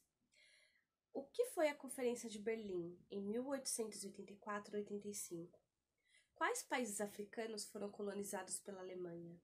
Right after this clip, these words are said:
Quantos anos durou a colonização alemã no continente africano? E concluo com perguntas mais específicas. Quem foi a Rainha Zinga?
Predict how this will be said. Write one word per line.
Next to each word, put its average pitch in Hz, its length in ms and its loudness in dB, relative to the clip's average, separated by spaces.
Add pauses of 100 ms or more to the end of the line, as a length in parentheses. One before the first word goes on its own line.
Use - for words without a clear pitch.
(580)
Quantos 381 380 0
anos 247 240 0
durou 208 480 2
a 202 80 -10
colonização 208 800 0
alemã 190 460 0
no 240 120 -2
continente 226 500 -4
africano? 180 640 -6 (460)
E 285 140 0
concluo 247 540 0
com 233 200 0
perguntas 247 480 0
mais 262 260 2
específicas. 202 960 -4 (380)
Quem 480 180 0
foi - 400 -2
a - 60 2
Rainha 254 460 -2
Zinga? 175 520 -4